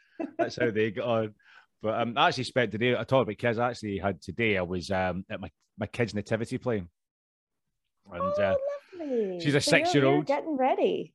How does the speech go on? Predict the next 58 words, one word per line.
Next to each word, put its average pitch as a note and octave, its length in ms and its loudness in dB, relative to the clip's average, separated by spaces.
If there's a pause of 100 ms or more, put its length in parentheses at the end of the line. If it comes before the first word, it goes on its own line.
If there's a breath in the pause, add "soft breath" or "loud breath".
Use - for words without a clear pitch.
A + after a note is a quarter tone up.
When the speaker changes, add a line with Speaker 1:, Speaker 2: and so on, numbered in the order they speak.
Speaker 2:
You're A#3 120 -2
Speaker 1:
She's D#4+ 120 2
Speaker 2:
getting C#4+ 120 4
ready D#4 140 0
for A#2 60 0
the - 0 -
Speaker 1:
six-year-old. A#2 260 4
That's, B2+ 240 2
Speaker 2:
season. A#2+ 160 0
Speaker 1:
um, B2 380 2
she's, B2+ 260 0
uh, B2 180 6
she C3+ 220 -2
was, A#2+ 260 -2
uh, A#2+ 360 4 (180)
the, A#2+ 80 -6
the B2+ 120 -2
Ginger C3 300 6
General, B2 400 4
I A#2 40 4
call A#2 260 2
her. G#2 140 0
She's, G#2+ 220 -10
uh, G#2+ 320 -2
got A2 140 -16
beautiful, G#2+ 420 -6 (140)
uh, G#2 140 4
long G2 260 2
kinda G2 220 -2
orange G2+ 340 -2
hair, G2 400 -2
and, G2 300 -4
uh, G2 180 0
I F2+ 40 -6
call G#2+ 200 -2
her G2 60 -2
Ginger G2+ 320 -2
General G2 480 -2 (100)
'cause F#2 140 -8
she G2+ 160 -4
literally G2 320 -2
bosses F2 420 -4
me F#2 140 -4
about. F2 300 -2 (380 loud breath)
Speaker 2:
<laughs> - 300 -2
Speaker 1:
And, F#2+ 320 2
um, F#2+ 320 4 (300 soft breath)
she A2 140 -4
goes, B2+ 200 6
goes, B2 220 0
I C3 60 -4
goes A#2 220 -2
to, B2 100 -6
goes, G#2 180 0
"What A#2 160 2
are A2+ 80 6
you B2+ 100 2
today?" A2+ 380 -2